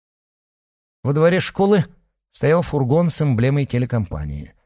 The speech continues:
Возле него прогуливалась Лидия Белохвостикова, давая ценные указания оператору, который разматывал провода. «Черт!» — выдохнул Никита. «Ни слова больше. Кто знает, может, она уже сейчас сканирует всю школу».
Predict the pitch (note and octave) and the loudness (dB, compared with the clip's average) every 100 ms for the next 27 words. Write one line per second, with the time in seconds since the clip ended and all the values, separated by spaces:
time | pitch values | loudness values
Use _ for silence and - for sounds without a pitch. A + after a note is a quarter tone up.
0 | _ _ - D#3+ E3+ F3 F3+ G#3 F#3+ F#3 | _ _ -4 -2 2 2 2 2 0 0
1 | F#3+ F#3 F#3 F3 D#3 E3 D#3 D#3+ D#3 D#3+ | 0 0 0 -2 -2 -2 -2 -2 0 0
2 | - D3 D3+ - C3+ C#3+ C#3 C3+ C3+ C3 | 0 -2 -2 -4 -4 -2 2 4 4 2
3 | - C3+ B2+ B2+ B2+ A#2+ B2 A2+ A#2 A2+ | 0 0 0 0 0 0 0 2 2 2
4 | A2 G#2+ A#2+ D3 E3 E3 D3 C3+ B2+ C3 | 2 0 2 2 2 -2 -2 -2 -2 0
5 | B2 A2 G2+ G2+ G#2 - G2+ G2 D#2+ A#1+ | 0 0 -2 -2 -6 -4 -2 -2 -4 -8
6 | - _ _ _ _ _ _ _ _ _ | -12 _ _ _ _ _ _ _ _ _
7 | _ _ _ - - - F2+ D#2+ - - | _ _ _ -18 -16 -14 -12 -12 -14 -18
8 | - - _ _ F#2 F2+ E2+ - F#2 F#2 | -20 -20 _ _ -6 -6 -6 -6 -4 -2
9 | F2+ F2 F#2 E2+ E2+ - _ _ _ _ | -4 -4 -8 -8 -10 -12 _ _ _ _
10 | _ _ G#2 F#2 F#2+ E2+ D#2 D#2+ D2+ - | _ _ -10 -8 -6 -8 -10 -14 -16 -18
11 | - _ _ _ _ _ _ _ _ - | -20 _ _ _ _ _ _ _ _ -6
12 | G2 F#2 F2+ - F#2 F#2 F#2 F2+ F#2 F#2+ | -4 -4 -8 -8 -8 -8 -6 -6 -6 -10
13 | - - F2+ - - F#2+ F#2 F2+ F2+ - | -12 -10 -8 -6 -6 -6 -6 -6 -8 -8
14 | G#2 - F#2 F2 E2+ | -12 -10 -8 -8 -10